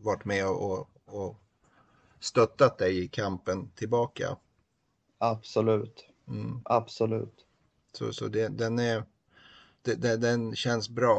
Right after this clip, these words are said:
Speaker 1: Och, och, och hu-, hur, eh, träffas ni idag? Har ett bra umgänge och så?
Speaker 2: Ja, vi, vi träffas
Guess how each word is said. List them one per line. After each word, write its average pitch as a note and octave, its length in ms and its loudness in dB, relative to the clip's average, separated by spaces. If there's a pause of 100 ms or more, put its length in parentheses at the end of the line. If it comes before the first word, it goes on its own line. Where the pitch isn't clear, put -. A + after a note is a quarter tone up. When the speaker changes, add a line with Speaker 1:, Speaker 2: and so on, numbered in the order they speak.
(120)
Speaker 1:
Och, A#2+ 160 2
och, B2+ 220 6 (260)
och A2+ 60 2 (560)
hu-, A#2 240 0
hur, A#2+ 480 8
eh, G#2+ 60 0 (680)
träffas C3+ 440 6
ni A#2+ 180 2
idag? B2 300 8
Har G#2+ 120 8
ett G2+ 100 4
bra A#2+ 200 6
umgänge A2+ 420 0
och G2+ 100 -16
så? - 200 -8 (880)
Speaker 2:
Ja, C3+ 340 10
vi, F#3 380 6
vi D#3+ 180 2
träffas E3+ 720 4